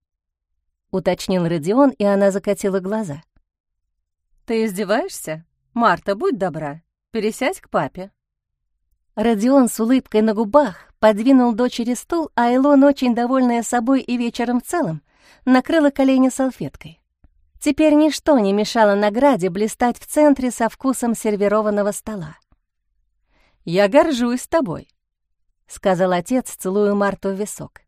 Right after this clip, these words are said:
Аккуратно подстриженная борода с сединой на подбородке и у висков,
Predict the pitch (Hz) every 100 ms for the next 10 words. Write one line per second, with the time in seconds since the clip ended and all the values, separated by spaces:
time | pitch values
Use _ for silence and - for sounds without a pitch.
0 | _ _ _ _ _ _ _ _ _ 196
1 | - 208 233 214 185 180 190 - 220 214
2 | 185 185 180 185 185 180 240 202 - 196
3 | 190 208 208 190 196 175 185 226 240 -
4 | 392 208 202 190 196 - 302 220